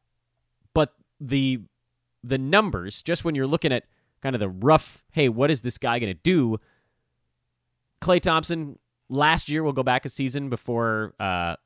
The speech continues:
his injury in the playoffs, twenty-one and a half points, four boards, two and a half assists, one point seven combined defensive,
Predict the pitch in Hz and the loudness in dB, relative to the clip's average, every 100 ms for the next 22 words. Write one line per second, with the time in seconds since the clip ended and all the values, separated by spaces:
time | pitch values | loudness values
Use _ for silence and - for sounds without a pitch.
0 | _ 104 117 110 110 101 - 110 104 - | _ -8 -6 -4 -6 -6 -2 0 0 -2
1 | - _ _ _ _ _ - 170 190 180 | -10 _ _ _ _ _ -4 0 4 4
2 | 175 156 156 151 151 151 - 147 135 131 | 2 0 -2 0 0 0 -2 0 0 2
3 | 131 127 - - - 170 156 139 131 - | 2 0 -4 -8 -2 0 0 -2 -6 -4
4 | 131 120 - - _ - 123 135 120 - | -2 -2 -6 -12 _ -4 -2 -2 -4 -6
5 | - 202 226 214 147 117 107 98 110 101 | -2 0 0 -2 -4 -4 -4 -4 -6 -8